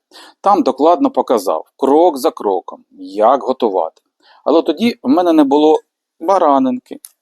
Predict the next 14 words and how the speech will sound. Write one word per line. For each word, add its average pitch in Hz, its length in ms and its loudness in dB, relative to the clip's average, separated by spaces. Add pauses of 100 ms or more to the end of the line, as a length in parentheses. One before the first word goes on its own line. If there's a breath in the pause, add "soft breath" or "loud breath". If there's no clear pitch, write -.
(140)
Сьогодні 135 680 0
є, 123 240 0 (340 loud breath)
тож 120 200 0
повторимо 185 680 0 (140)
по 156 220 2
класиці. - 880 -2 (240)
Набридати 202 560 0
не 160 100 -2
буду, 107 320 -6 (120)
лише 139 400 -2
основні 139 640 0
правила, 101 560 0 (340 soft breath)
дотримуючись 120 840 -2
яких 151 440 -2